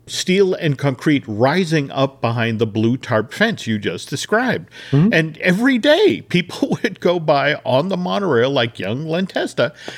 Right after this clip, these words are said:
Speaker 1: and look out at this thing rising up that nobody <laughs> had admitted yet, uh, even existed. And so why would resort officials hem and haw? This largely had to do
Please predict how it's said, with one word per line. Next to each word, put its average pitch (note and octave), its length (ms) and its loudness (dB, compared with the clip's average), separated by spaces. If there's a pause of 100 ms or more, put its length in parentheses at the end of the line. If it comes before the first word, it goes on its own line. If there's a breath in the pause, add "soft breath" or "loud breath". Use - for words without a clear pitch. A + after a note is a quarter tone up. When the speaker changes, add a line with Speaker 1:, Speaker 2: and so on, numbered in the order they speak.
Speaker 1:
and F#3 200 2
look D3+ 340 0 (100)
out - 480 0 (340 loud breath)
at F3 320 -2
this D#3 160 0
thing F#3+ 300 0
rising D#3+ 440 0
up D#3 180 -2
that A4+ 200 0
nobody F#3+ 680 2 (260)
<laughs> - 160 -10
had F#3+ 220 2
admitted F#3+ 760 0
yet, G#2 400 0 (460 loud breath)
uh, G#2 140 -10
even E3+ 440 0
existed. D#3 840 0 (140)
And E3+ 180 0
so E3+ 160 2
why D#3 1400 2
would F#3+ 360 0
resort F3 380 -2
officials E3 580 -2
hem E3+ 160 0
and E3 100 -4
haw? F3 220 0 (560 loud breath)
This G3+ 240 2
largely E3+ 640 2
had D3+ 260 2
to D3 80 0
do C3 540 2